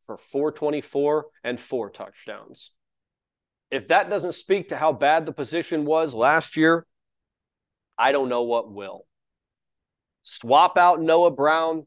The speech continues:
for Brandin Cooks, because again, Noah Brown was the second leading wide receiver on the team last year. And then you get Cooks and a guy who last season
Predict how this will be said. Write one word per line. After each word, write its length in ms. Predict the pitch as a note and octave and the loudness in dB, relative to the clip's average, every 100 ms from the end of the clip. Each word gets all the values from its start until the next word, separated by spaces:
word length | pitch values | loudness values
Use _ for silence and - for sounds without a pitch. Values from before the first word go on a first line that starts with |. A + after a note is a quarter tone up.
| _ _ - | _ _ -4
for 120 | D#3 | -2
Brandin 540 | A#2+ C#3 D3 C#3 C3+ | 2 2 2 -2 -4
Cooks, 500 | - A2+ - - - - | -6 -6 -6 -20 -20 -12
because 340 | B2+ - D#3+ | -10 -2 0
again, 440 | F3 - G3 D#3+ - - _ _ _ - | 2 6 6 6 0 -10 _ _ _ -4
Noah 240 | A#2+ F#3 | 2 2
Brown 300 | C#3+ F3+ F3+ | 2 2 2
was 160 | D#3 A#2+ | -2 -4
the 120 | D3 | -12
second 440 | - F#3 - D#3+ | -10 -12 -6 -4
leading 320 | D#3 D#3 D3+ C3 | 2 2 2 -2
wide 260 | C#3 C3+ | -4 -4
receiver 480 | B2 - D3+ B2 C3+ | -8 -4 -4 -2 -4
on 120 | C#3 | -4
the 60 | A#2+ | -6
team 280 | - D3+ A#2 | -4 -4 -4
last 360 | G2 F#2+ - | -8 -12 -14
year. 220 | G2+ F#2 _ _ _ _ _ _ _ _ _ C#3 | -14 -14 _ _ _ _ _ _ _ _ _ 0
And 200 | D#3 E3 | 4 6
then 200 | G3+ G#3 | 4 4
you 100 | F#3 | 4
get 280 | G3+ - | 2 2
Cooks 340 | - A3+ A3+ G3+ | 2 2 2 -4
and 100 | F3 | -2
a 60 | |
guy 320 | D#3+ G3 F#3 D#3+ | 2 4 4 4
who 260 | G3 F#3 _ _ A2 | 0 0 _ _ -4
last 420 | D3 D4 D#4 - | -2 0 -2 -6
season 440 | F#3+ D#3+ E3+ F3 | -8 -6 -6 -6